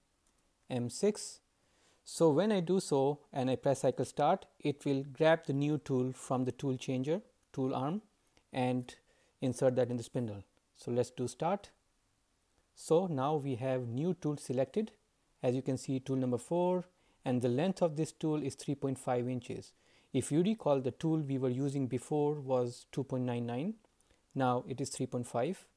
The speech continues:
Radius is the same, but if we would have used the tool which has a different radius, the C N C would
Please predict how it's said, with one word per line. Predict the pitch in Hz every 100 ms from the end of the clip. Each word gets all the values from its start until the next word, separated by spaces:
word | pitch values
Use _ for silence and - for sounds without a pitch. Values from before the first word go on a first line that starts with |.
| _ _ _ _ _ _ -
Radius | 123 151 180 -
is | 165
the | 170
same, | - 131 170 220 _ _
but | 175 190 -
if | 196 208
we | 180
would | 170 156
have | 151 143
used | 143 165 165
the | 143
tool | - 160
which | 143 143
has | 143 135
a |
different | 123 123 - 123
radius, | 117 131 180 220 - _ _ _ - _ _
the | 139
C | - 180
N | 175
C | - 170
would | 147